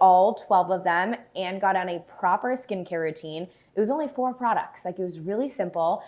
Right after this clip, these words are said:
And actually, it was, um,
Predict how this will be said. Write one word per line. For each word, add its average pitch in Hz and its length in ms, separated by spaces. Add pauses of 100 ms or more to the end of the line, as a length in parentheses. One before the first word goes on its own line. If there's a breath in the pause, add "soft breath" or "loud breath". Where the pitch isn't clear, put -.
(200 loud breath)
And 196 200
actually, 190 720
it 196 140
was, 175 460 (180)
um, 165 520